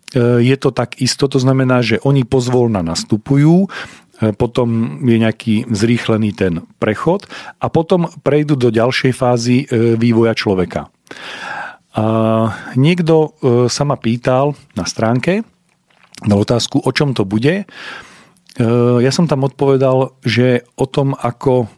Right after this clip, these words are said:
aké pravidlá v živote existujú, fungujú a tým, že ich poznám, tak ich, ja môžem to využiť, môžem do značnej miery, e, e, predvídať, e, čo sa bude diať.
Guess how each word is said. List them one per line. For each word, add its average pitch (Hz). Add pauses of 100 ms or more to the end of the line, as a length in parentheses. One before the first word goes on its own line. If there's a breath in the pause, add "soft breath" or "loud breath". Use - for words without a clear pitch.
(260)
aké -
pravidlá 120 (240)
v 101
živote 123
existujú, 113
fungujú 139 (320 loud breath)
a 107
tým, 156
že 156
ich -
poznám, 131 (540 loud breath)
tak - (260)
ich, 123 (140)
ja 123 (360)
môžem 147
to 151
využiť, 120
môžem 117 (380)
do 101
značnej 131
miery, 123
e, 113
e, 107 (600 loud breath)
predvídať, 113
e, 104
čo -
sa 131
bude 127
diať. 107